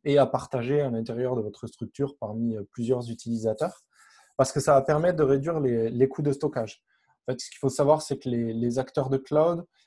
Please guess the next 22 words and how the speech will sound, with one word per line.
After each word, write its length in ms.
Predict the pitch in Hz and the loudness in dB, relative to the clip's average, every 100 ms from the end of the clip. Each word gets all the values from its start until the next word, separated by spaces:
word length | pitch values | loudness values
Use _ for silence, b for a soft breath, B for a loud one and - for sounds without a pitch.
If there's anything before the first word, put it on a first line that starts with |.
| _ | _
euh, 420 | 123 120 117 117 117 120 - | -6 -4 -2 -4 -4 -6 -4
ne 140 | 131 | -4
font 200 | 139 151 | -2 -2
pas 180 | 143 156 | 0 -2
payer 420 | 156 165 160 156 | 0 -2 -2 -4
très 240 | - - 151 | -8 -8 -8
cher 440 | - 165 160 - | -4 -2 -2 -4
le 160 | 123 127 | -4 -4
fait 180 | 131 147 | -2 -4
de 100 | 127 | -4
stocker 440 | - 151 143 156 | -2 -4 -2 -4
beaucoup 400 | 143 135 151 165 | -4 -4 -4 -4
de 140 | 151 135 | 0 2
données 480 | 135 131 139 147 147 | 2 2 0 0 -2
ou 120 | 120 | -6
de 120 | 120 | -4
la 300 | 117 113 117 | -4 -2 -2
laisser 340 | 113 127 - 151 | 0 -2 0 0
longtemps. 540 | 135 120 151 170 185 131 | 0 -2 -2 -2 -4 -6
Ils 80 | |
vont 200 | 120 131 | -6 -4
faire 360 | 135 - 135 - | -4 -4 -6 -6